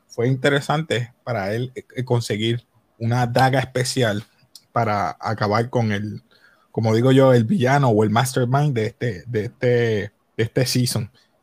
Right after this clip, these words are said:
que fue lo que me sorprendió de todo, porque yo todavía pensaba que era Drácula, pero no era Drácula el, el mastermind. So,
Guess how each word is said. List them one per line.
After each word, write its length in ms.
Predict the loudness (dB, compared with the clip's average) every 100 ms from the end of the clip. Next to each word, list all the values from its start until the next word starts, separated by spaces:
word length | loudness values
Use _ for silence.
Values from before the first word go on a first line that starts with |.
| _
que 100 | -6
fue 180 | -2 0
lo 120 | 2 2
que 80 | 2
me 100 | 2
sorprendió 540 | 0 -2 -4 -2 2
de 160 | 4 4
todo, 320 | 4 0 -2 -16 -20
porque 240 | -12 -6 -4
yo 80 | 0
todavía 340 | 4 6 6
pensaba 420 | 4 0 2 2
que 80 | 2
era 180 | 2 2
Drácula, 540 | 2 2 0 -2 -6 _ _ _ _
pero 220 | -6 -4 -2
no 100 | -2
era 160 | 0
Drácula 420 | 0 0 -2 -4 -4
el, 140 | -6
el 120 | -6
mastermind. 580 | -4 -2 -4 -6 -8 -12
So, 320 | -12 -12 -12